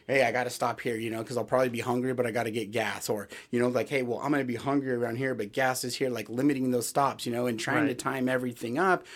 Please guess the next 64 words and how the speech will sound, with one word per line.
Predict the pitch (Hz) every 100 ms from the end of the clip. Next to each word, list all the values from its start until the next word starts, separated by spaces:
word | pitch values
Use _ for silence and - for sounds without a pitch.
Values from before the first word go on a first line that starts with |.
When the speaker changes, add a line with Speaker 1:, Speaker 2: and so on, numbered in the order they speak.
| -
Speaker 1:
so | - 151
that |
you | 147
have | 131 120 147
your | 131
check-ins, | 117 120 110 110 107
you | 113
have | 147 131
your | 120
accountability, | 113 120 110 123 117 113
and | 110
knowing | 120 143 170 131
that | 113 -
timing, | - 170 233 123
you | 113
know, | 139
like, | 127 - - -
I | -
think | 175 139
a |
lot | 113 131 160
of | 110
us, | 110
you | 123
know, | 120
we | 143
just | 139 - -
operate, | 113 127 131 123 117 - - _
we | 131
don't | 120 127 139 143
know | 123
how | 127
long | 123 117
it | 110
takes | 117 104 113
us |
to | -
do | 101 104 104
things. | 98 110
So | 127
you're | 123
like, | 113 - - -
"Oh, | 269
yeah, | 208 208 131
you | 131
know, | 143
like, | 143 139 151
I, | 151 143
I | 180
got | 165
a |
half | 139 135 127
hour, | 120 113 127
I'll | 127
be |
fine." | 123 - 120 104
Like, | 104 104 - _ _ _ _ _ _ _ _ _
this | 214 330
is |
a | 143
two-hour | - 165 101 98
task, | - 185 381 - - 180 - 302
<laughs> | - - -
right? | 156 233